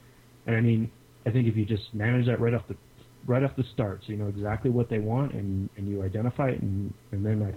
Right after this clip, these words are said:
I, I mean, that goes a long way to making sure everybody's, everybody's happy.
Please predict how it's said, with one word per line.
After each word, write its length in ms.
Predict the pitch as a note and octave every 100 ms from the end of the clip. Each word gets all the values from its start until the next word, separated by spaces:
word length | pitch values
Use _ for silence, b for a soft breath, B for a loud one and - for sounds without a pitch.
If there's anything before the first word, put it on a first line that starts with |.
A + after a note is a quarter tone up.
| -
I, 80 | A#2+
I 40 | A#2
mean, 140 | A2+
that 120 | A2
goes 120 | A2
a 40 | G2+
long 220 | G2 F#2+
way 140 | G2
to 60 | F#2+
making 280 | F#2+ F#2+ E2
sure 120 | G#2+
everybody's, 360 | G2 F#2+ F2+ - - - - -
everybody's 400 | G#2 F#2 F#2+ F#2+
happy. 320 | G2 F#2+